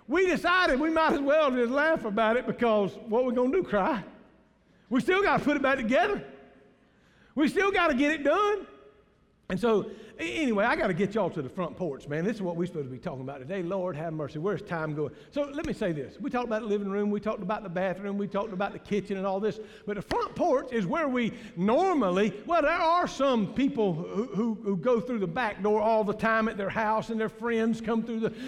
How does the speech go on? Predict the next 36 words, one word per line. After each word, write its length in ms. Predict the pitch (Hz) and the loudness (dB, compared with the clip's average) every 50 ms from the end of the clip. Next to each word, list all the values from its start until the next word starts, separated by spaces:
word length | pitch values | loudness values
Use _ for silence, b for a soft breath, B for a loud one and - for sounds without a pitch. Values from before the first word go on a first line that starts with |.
| 247 B | -6 B
but 100 | 349 415 | 0 2
anyway, 300 | 381 339 294 254 247 262 | 4 4 4 4 4 4
let's 260 | 294 349 349 - - | 4 2 2 0 0
just 200 | 370 339 - - | -2 -2 0 -2
assume 340 | 311 - - 302 294 277 277 | -6 -4 -2 0 2 2 2
you 60 | 277 | 2
come 200 | 285 294 330 359 | 2 2 2 2
to 60 | 339 | 2
the 100 | 311 247 | 0 -2
front 260 | - 254 262 277 - | 0 0 0 0 0
porch. 240 | - 208 190 196 - | -2 -2 -2 -2 -2
Let 120 | 311 381 392 | -4 -4 -4
me 80 | 359 | -4
say 200 | - - 262 226 | -2 0 0 2
this. 220 | 196 170 151 - - B B B B B B B - | 2 0 0 -2 -6 B B B B B B B 0
Kelly 240 | 247 311 339 311 | 2 2 2 2
talking 240 | - - 277 294 269 | 2 2 2 4 4
about 200 | 262 247 233 202 | 4 2 2 2
building 260 | 170 247 262 247 220 | 2 2 2 2 2
a 60 | 190 - | 0 -2
forever 440 | - 190 185 196 240 269 220 220 | -2 -2 0 2 2 2 2 0
home, 280 | 190 143 185 208 214 208 | -2 0 0 0 0 2
and 100 | 190 180 | 2 2
here's 180 | 247 330 269 196 | 2 0 0 0
what 140 | 220 226 | -2 0
I 80 | 214 214 | 0 0
know. 360 | 202 185 185 190 190 165 147 B B B B B | 0 0 0 0 0 0 -4 B B B B B
I 100 | 220 262 | 0 2
don't 120 | 285 277 | 2 2
know 100 | 262 247 | 2 2
if 120 | 220 - | 2 0
it's 120 | 190 196 - | -2 -8 -6
here, 480 | - 240 254 269 269 254 247 240 - B B B B B | -4 -2 0 2 2 2 2 0 -2 B B B B B
if 160 | - 196 - | -2 -2 -2
it's 140 | 202 175 131 | -2 -6 -2
there, 580 | 143 240 254 262 254 254 254 254 254 254 - | 0 2 2 4 4 4 4 2 0 -2 -6